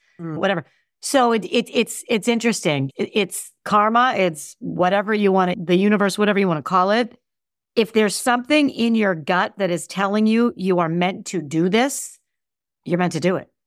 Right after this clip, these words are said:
Speaker 1: Yeah. And it was wild because, like,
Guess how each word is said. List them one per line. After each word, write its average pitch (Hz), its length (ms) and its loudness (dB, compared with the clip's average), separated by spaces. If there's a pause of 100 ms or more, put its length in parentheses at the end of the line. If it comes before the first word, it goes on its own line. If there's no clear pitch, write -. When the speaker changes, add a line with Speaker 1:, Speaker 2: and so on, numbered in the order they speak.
(520)
Speaker 1:
Yeah. 247 320 0
And 220 120 0
it 247 120 0
was 254 160 -6
wild 185 560 0
because, 214 360 -4
like, 214 220 0